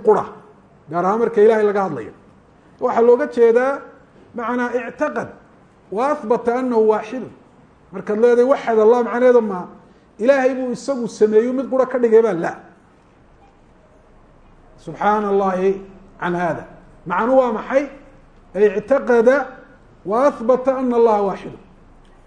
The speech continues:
Wuxuu aaminay, u caqiideeyey oo uu sugay Ilaahay inuu yahay waaxid. Marka tawxiidku fi luga waa ifraadu shay can gayri.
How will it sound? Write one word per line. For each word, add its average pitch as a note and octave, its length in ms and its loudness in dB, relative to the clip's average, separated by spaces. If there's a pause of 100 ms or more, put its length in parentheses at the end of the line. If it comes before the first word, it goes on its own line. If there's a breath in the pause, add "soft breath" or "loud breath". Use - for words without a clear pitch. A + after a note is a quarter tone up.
(180)
Wuxuu C4+ 380 0 (260)
aaminay, A3 580 2
u B3+ 100 2
caqiideeyey F#3+ 720 -2
oo A3 240 -2
uu G3 60 -6
sugay A#3 400 -4 (480)
Ilaahay G#3+ 440 0
inuu A3 140 -4
yahay G3+ 400 -2 (580)
waaxid. F#3+ 380 0 (640)
Marka G3 160 -4
tawxiidku A#3 680 0 (640)
fi - 180 -2
luga A#3 480 0 (340)
waa F3+ 100 -10
ifraadu G#3+ 440 -2
shay B3 300 -2
can F#3+ 180 -6
gayri. G3 320 -2